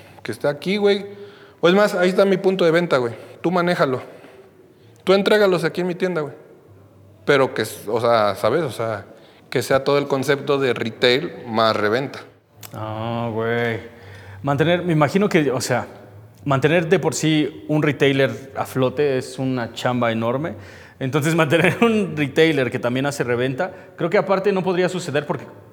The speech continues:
Speaker 2: yo siento que por lo menos estás, no va, no van, pues. Es el agua y el aceite, güey.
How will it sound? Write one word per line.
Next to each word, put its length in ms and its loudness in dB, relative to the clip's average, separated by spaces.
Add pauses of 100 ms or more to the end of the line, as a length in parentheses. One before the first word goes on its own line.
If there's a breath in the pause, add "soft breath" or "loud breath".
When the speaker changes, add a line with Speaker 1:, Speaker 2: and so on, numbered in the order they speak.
Speaker 2:
yo 240 -2
siento 320 -4
que 120 -4
por 180 -6
lo 80 -2
menos 340 -6 (340 loud breath)
estás, 520 -6 (880)
no 160 4
va, 160 4
no 220 0
van, 280 2
pues. 260 -8
Es 260 -2
el 140 4
agua 200 4
y 60 2
el 100 2
aceite, 420 -4
güey. 200 -14